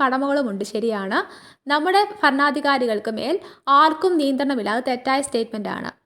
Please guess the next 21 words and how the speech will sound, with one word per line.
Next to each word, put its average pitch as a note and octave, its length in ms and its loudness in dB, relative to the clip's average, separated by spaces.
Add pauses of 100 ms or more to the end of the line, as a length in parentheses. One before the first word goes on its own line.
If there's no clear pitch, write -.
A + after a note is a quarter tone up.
(440)
അപ്പോൾ D4 200 -6
ഇവിടെ D4 220 0 (420)
ഒന്നും D4 460 -2 (1000)
നാലും C#4+ 580 2 (160)
ആറും D#4 400 4
സ്റ്റേറ്റ്മെന്റ് C#4+ 520 -2
ആണ് A#3+ 220 -2 (220)
തെറ്റായിട്ടുള്ളത്. B3+ 840 2 (1000)
ഓപ്ഷൻ C#4+ 300 0
വരുന്നത് C4+ 340 0 (100)
സി D#4+ 120 2 (160)
ആണ്. F#3+ 100 0 (140)
ഓപ്ഷൻ A#3+ 300 0
സി D4+ 100 0 (140)
ആണ് A#3 100 -2
ഇവിടെ A3 200 -2 (120)
ശരി. - 220 -2 (760)
അടുത്തത്, E4 360 0 (600)
രണ്ടായിരത്തി G#4 520 4
ഇരുപത്തിയഞ്ച് F#4 420 0 (120)
മാർച്ചിൽ C#4 460 -2